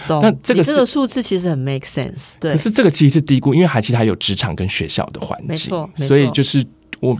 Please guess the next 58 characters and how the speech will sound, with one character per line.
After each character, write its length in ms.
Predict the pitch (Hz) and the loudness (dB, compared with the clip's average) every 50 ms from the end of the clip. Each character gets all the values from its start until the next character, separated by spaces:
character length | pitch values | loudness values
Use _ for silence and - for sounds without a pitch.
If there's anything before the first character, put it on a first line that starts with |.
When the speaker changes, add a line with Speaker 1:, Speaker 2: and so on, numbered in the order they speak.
| - | 0
Speaker 2:
更 280 | - 175 156 139 127 110 | 2 4 4 4 4 4
加 180 | - 139 123 | 2 4 4
深 140 | 120 127 123 | 4 4 2
说 100 | 107 131 | 4 4
我 60 | 117 | 2
们 100 | 98 95 | 2 2
要 60 | 98 104 | 0 0
赶 160 | 107 80 82 | -2 -2 -4
快 80 | 101 | -2
把 100 | - - - | -4 -4 -6
这 100 | - - | -6 -6
个 60 | 98 | -8
专 200 | - - 85 85 | -4 -4 -4 -4
题 140 | 90 - - | -4 -6 -10
做 180 | - - 87 - | -10 -10 -10 -8
出 240 | - - - - - | -8 -10 -8 -8 -8
来。 140 | 62 60 - - - - - - - | -8 -8 -10 -14 -16 -16 -14 -6 0
那 160 | 151 143 139 | 2 2 2
另 200 | 131 147 151 147 | 4 4 4 6
外 120 | 147 143 | 4 4
就 100 | 127 123 | 2 2
是 400 | 135 - - - 131 120 113 107 - - - - - - - | 0 0 0 0 2 2 2 0 -2 -6 -16 -20 -20 -10 -4
吃 220 | - - - 170 | 0 2 4 4
药 160 | 160 175 151 | 6 6 4
的 100 | 131 110 | 4 4
也 140 | 95 87 87 | 2 2 2
蛮 220 | 82 85 78 80 90 | 0 0 -2 -2 -2
惊 220 | - - 107 95 | 0 0 0 0
人 120 | 92 92 71 | 0 0 -2
的， 120 | - - | -4 -4
虽 140 | - - 143 | 0 2 2
然， 100 | 143 135 139 - | 2 2 0 -4
虽 160 | - - 170 | -2 2 4
然 80 | 160 139 | 4 4
刚 120 | 139 139 | 4 4
刚 60 | 139 | 2
提 80 | 139 - 107 | 2 2 2
到 100 | 107 107 | 0 2
说 100 | 107 117 | 2 0
很 140 | 104 98 78 | 0 0 0
多 180 | 98 98 95 | 0 0 0
患 140 | 92 113 104 | 0 0 0
者 80 | 85 73 | -2 -2
是 100 | - 95 | -6 -6
只 140 | 76 - | -4 -4
有 60 | 87 76 | -4 -4
拿 220 | - 76 67 - - | -4 -6 -6 -6 -6
药， 260 | 92 95 73 - - 131 | -6 -6 -8 -8 -6 -2
可 80 | - | -2
是 120 | 110 131 160 | 0 0 0
就 140 | 147 165 160 | 0 0 -2
至 180 | 147 - 175 | -2 0 -2
少 200 | 147 135 104 90 | 0 0 0 0
从 240 | - - 104 95 90 | -2 -2 -4 -2 0
那 80 | 107 110 | 0 0
个 200 | 110 90 82 78 - _ _ _ - | 0 -2 -2 -4 -8 _ _ _ -12
申 300 | - - - 110 113 110 | -4 -2 0 0 2 2
报， 300 | 113 117 107 95 92 | 2 2 2 2 0